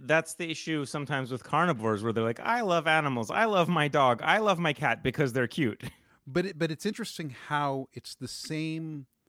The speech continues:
Speaker 2: um, wording. Every vole, every frog, every this, every that. And,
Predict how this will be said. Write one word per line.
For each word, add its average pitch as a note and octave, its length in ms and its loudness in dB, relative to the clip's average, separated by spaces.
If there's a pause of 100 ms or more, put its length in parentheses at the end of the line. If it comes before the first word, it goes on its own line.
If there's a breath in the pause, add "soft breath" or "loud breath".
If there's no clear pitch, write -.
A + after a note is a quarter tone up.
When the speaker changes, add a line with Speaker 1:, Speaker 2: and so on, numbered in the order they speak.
(720)
Speaker 2:
um, A#2 420 -6
wording. B2+ 760 -4 (120)
Every C#3 320 0
vole, F3 560 -2
every G#2+ 340 -4
frog, E3+ 600 0
every G2+ 340 -6
this, D#3+ 460 -6
every G#2+ 300 -6
that. D#3 340 -4 (180 soft breath)
And, D#3 200 -2